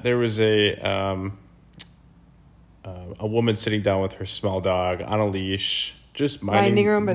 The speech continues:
Speaker 1: minding their own business, and another person with, um, it was a bigger dog, I
Speaker 2: Oh,
Speaker 1: think,
Speaker 2: yeah.
Speaker 1: right?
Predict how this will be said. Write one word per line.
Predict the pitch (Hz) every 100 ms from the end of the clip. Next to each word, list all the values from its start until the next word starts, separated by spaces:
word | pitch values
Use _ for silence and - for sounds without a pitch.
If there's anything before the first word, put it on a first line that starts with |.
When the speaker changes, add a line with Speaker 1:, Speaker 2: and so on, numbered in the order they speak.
| 120
Speaker 1:
minding | 135 147 135
their | 110 101
own | 104 107
business, | 104 98 101 101 - - - - - - - - - -
and | 104 104 101 101 98 101 101 - _ -
another | 110 107 107
person | 104 107 101 - 101 95 92
with, | 95 98 -
um, | 95 90 87 87 92 95 - _ - - _ - - _ - _ -
it | 190
was | 190
a | 90
bigger | 98 92
dog, | 85 85 87
I | 87
Speaker 2:
Oh, | 226
Speaker 1:
think, | 226 196
Speaker 2:
yeah. | 196 180
Speaker 1:
right? | 196